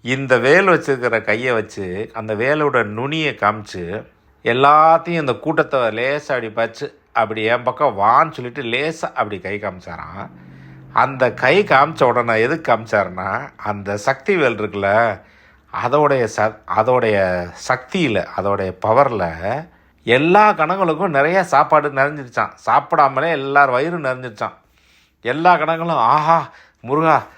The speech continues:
சாப்பாடு பசிக்கலப்பா, எல்லாம் சரியா போயிடுச்சுன்னு" சொல்லிட்டு முருகனை கும்பிட ஆரம்பிச்சிட்டாங்களாம். அந்த மாதிரி இருக்கிற சக்தி வேலே, ஒரு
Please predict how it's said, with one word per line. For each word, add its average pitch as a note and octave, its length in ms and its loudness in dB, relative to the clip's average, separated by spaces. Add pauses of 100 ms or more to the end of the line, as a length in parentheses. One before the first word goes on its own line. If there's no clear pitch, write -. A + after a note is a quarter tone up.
(160)
சாப்பாடு B2+ 520 0
பசிக்கலப்பா, A2+ 800 0
எல்லாம் A#2+ 300 -2
சரியா B2+ 280 -2
போயிடுச்சுன்னு" A2+ 160 -4
சொல்லிட்டு A2+ 500 -8
முருகனை B2 400 -4
கும்பிட G#2+ 140 -8
ஆரம்பிச்சிட்டாங்களாம். F#2+ 720 -4
அந்த G2 320 -4
மாதிரி C3 380 0
இருக்கிற D3 340 -4
சக்தி A2+ 380 -8
வேலே, E2+ 640 -8 (340)
ஒரு B2+ 220 0